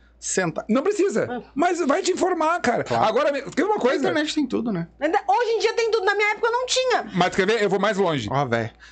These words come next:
Speaker 3: É, a vé-, a véia.
Speaker 2: <laughs> Eu vou mais longe.
Speaker 1: Vai lá.
Speaker 2: Porto Verão Alegre, tá? O maior festival, maior, vou fa-, vou falar de novo. O maior festival de teatro que essa cidade tem.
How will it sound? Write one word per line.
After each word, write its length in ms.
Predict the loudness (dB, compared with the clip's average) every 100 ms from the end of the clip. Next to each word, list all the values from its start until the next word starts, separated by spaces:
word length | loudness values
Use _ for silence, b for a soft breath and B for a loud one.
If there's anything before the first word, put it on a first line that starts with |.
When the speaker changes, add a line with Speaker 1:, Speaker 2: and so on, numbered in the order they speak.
| B
Speaker 3:
É, 80 | 0
a 120 | 0 0
vé-, 120 | 0 0
a 100 | 0
véia. 640 | 0 0 0 0 0 0 0
Speaker 2:
<laughs> 80 | 0 0
Eu 100 | 0
vou 140 | 2
mais 180 | 0 2
longe. 380 | 0 0 -2 -2
Speaker 1:
Vai 140 | 0
lá. 100 | 0 -4 -4
Speaker 2:
Porto 260 | 0 0 2
Verão 220 | 2 2
Alegre, 400 | 2 0 -2 -8 0
tá? 180 | 2 2
O 180 | 0 0
maior 540 | 2 2 2 2 0
festival, 640 | -2 -2 0 2 2 2
maior, 640 | 0 2 2 2 2 0 0
vou 120 | -2
fa-, 120 | -2
vou 140 | 0 2
falar 160 | 2
de 80 | 2
novo. 220 | 0 0
O 80 | -2
maior 680 | 0 0 2 2 2 0 0
festival 680 | 0 0 0 0 2 2 0
de 100 | -2
teatro 680 | 0 0 0 0 -2 -4 B B B _
que 160 | 0 2
essa 200 | 0 0
cidade 460 | 0 2 2 0
tem. 380 | 0 0 0 -4